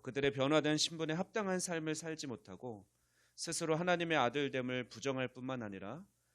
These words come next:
참 하나님을 버리고 거짓 신들에게로 돌아가려고 하고 있습니다. 이는 그들이 믿었던 이방신일 수도 있지만, 그것보다는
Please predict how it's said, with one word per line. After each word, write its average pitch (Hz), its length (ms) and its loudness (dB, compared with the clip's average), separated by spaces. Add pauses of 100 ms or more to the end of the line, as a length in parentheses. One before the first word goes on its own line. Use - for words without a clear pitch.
(200)
참 170 300 -6
하나님을 160 520 -2
버리고 107 460 -10
거짓 131 360 -6
신들에게로 131 840 -8 (400)
돌아가려고 110 600 -4
하고 117 160 -12
있습니다. 90 520 -16 (1120)
이는 151 460 4
그들이 160 300 0
믿었던 151 520 2
이방신일 131 1200 -2 (320)
수도 - 260 -10
있지만, 113 380 -8
그것보다는 131 680 -4